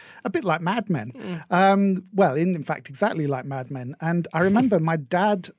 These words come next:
Speaker 1: still using dictation machines into the nineteen nineties. They weren't originally thought of as a great music format because the quality was so much poorer than vinyl, uh,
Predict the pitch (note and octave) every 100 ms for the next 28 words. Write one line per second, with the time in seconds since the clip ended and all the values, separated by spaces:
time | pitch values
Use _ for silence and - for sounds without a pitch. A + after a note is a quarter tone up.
0 | - - - D#3 C#3+ D3 B2+ C3+ B2+ -
1 | D3 E3 E3+ C#3+ - C3 C3 B2+ - _
2 | E3 D3+ - D3+ C#3+ C3 B2 B2+ D3 C#3+
3 | G3 B3+ - B2+ A#2 - - - - _
4 | F3+ F3 G3 B3+ - F3+ F#3+ E3+ E3+ D#3+
5 | - E3+ D#3+ - D#3 C3+ - E3 D3 D3
6 | C#3 D3 F#3+ A3+ B3+ - D3 C#3 - -
7 | D#3+ - C#3+ - E3 D#3+ - C#3+ C3+ -
8 | D#3 D3 - - D3+ D3+ D3 C#3 C#3+ C#3
9 | - - _ - C#3 D#3 D#3 D#3 D3 D3
10 | C#3+ - C3+ C3